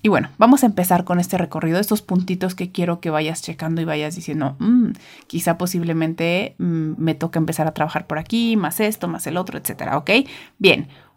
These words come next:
uno, falsas creencias sobre ti. Eh, ¿por qué quiero, por qué quiero empezar por aquí? Porque lo más sencillo, o sea, eh, como que siento que, que nos vamos enrolando en este autodescubrimiento y siento que lo más sencillo antes de incluso saber,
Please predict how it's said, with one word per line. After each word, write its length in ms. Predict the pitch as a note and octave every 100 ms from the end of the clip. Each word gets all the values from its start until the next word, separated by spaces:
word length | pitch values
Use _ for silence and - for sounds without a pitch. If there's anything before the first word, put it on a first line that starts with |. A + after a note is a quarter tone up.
| _
uno, 540 | C4+ C#4+ C4 F#3+ G2+ - - - - _ _
falsas 680 | - - B3 B3 B3+ B3 -
creencias 540 | G#3+ F#3+ F#3 F#3 F3+
sobre 260 | E3+ E3 D3+
ti. 240 | - - _ _ _ _ _ _ - - - F#2+
Eh, 160 | A#3
¿por 240 | A3 B3 A#3
qué 120 | B3+
quiero, 380 | - C#4 B3+ A#3+
por 100 | B3
qué 120 | B3
quiero 140 | D#4+ E4
empezar 300 | F#3 F3+ F#3
por 140 | F#3+
aquí? 240 | E3 E3+ - -
Porque 240 | F#3 B3
lo 160 | A3+ G#3+
más 220 | A3 C#4
sencillo, 560 | D#4+ E4 - F#3 F3 G3
o 80 | G3+
sea, 720 | F#3 F3 E3+ E3 E3 - -
eh, 260 | F3 E3 - -
como 240 | G3 F#3+
que 280 | F#3 F3 E3+ -
siento 420 | G3+ G3 A3 A3
que, 300 | A3+ F3 -
que 100 | F3
nos 160 | E3+
vamos 340 | E3+ E3+ G3+ A3
enrolando 840 | F#3+ F3 E3+ D#3+ E3+ F3+ F#3+ C#4+ - - - -
en 160 | F3+
este 200 | E3+ F3
autodescubrimiento 960 | F3+ F#3 E3+ F3 D#3 D3+ D#3 E3 E3+ E3
y 120 | -
siento 320 | A3 G3 G#3+ A3+
que 100 | G3+
lo 100 | E3+
más 200 | D#3+ F3+
sencillo 600 | F#3 F#3+ G3 F#3+ F#3 -
antes 420 | F3+ F#3+ F#3 G3
de 80 | F3+
incluso 480 | D#3+ F3 D#3+ F3 F#3
saber, 560 | F3+ D#3+ D#3 D#3+ D#3